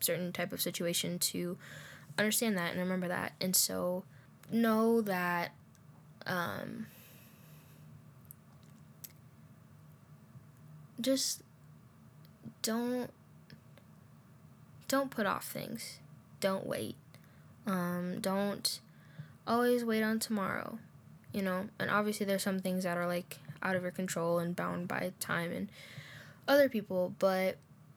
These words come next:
you know, don't put things off. Don't always feel like there's more time or that you can do it tomorrow or do it later, you know?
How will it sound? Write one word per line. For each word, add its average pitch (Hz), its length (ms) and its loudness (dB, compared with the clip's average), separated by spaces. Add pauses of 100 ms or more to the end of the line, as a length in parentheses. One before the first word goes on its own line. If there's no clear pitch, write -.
(1040)
you 240 100 4
know, 190 160 4
don't 208 460 2 (320)
put 190 180 -2
things 180 220 -2
off. 170 300 -2
Don't 175 160 0
always 185 500 0 (280)
feel 185 240 0
like 180 100 -2
there's 180 220 0
more 170 180 0
time 175 440 -2
or 175 60 -2
that 170 160 -2
you 202 80 -4
can 233 120 0
do 240 100 4
it 233 60 0
tomorrow 226 380 2
or 190 100 0
do 202 160 0
it 208 80 0
later, 190 360 0
you 180 120 0
know? 185 200 0